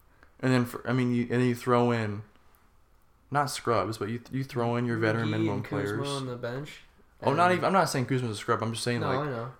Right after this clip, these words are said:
Speaker 2: Just
Speaker 1: other than Kuzma, Kuzma off the bench is, is insane.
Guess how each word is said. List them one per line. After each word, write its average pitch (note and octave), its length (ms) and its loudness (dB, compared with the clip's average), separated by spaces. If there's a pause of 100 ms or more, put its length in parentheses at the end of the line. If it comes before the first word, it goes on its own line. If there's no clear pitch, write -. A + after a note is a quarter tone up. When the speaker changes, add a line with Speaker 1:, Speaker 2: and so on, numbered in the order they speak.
(100)
Speaker 2:
Just B2+ 140 -6
Speaker 1:
other C3 240 10
than A#2 140 4
Kuzma, G#2 580 -4
Kuzma C#3+ 220 0
off B2+ 100 -2
the A#2 80 -4
bench A#2 240 -2
is, G2+ 140 -6 (180)
is G#2+ 260 -2
insane. A2 640 -4